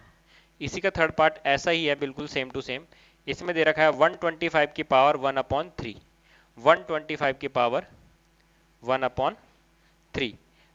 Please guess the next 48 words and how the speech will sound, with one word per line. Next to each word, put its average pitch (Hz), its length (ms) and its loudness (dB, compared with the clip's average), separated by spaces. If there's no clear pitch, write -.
तो 135 60 -10
इसको 123 300 -6
भी 156 100 -2
मैं 165 160 4
करा 156 240 4
सकता 156 260 -6
हूँ। 156 140 -4
इसको 185 460 -2
आप 156 180 6
करेंगे 156 480 -2
तो 165 140 -6
ये 175 180 0
वन 160 220 4
ट्वेंटी 180 260 -6
फ़ाइव 160 200 0
जो 160 100 -2
होता 156 180 0
है 190 80 2
फ़ाइव 170 340 2
की 190 140 -8
पावर 151 300 2
थ्री 123 220 -8
होता 107 260 -10
है, - 160 -16
वन 147 160 0
ट्वेंटी 165 280 -8
फ़ाइव 147 240 0
जो 151 120 -4
होता 131 200 -4
है 143 160 -4
वो 170 120 -8
फ़ाइव 147 340 2
की 160 80 -10
पावर 135 260 -2
थ्री 143 200 -8
होता 120 300 -4
है 139 180 -6
और 135 220 0
उसकी 175 300 -10
पावर 156 340 4
वन 135 180 -4
upon 139 320 -4
थ्री। 120 240 -8
तो - 160 -16
आइडेंटिटी 160 600 -2
आपको 175 280 0
पता 160 320 -2
है, 170 180 -4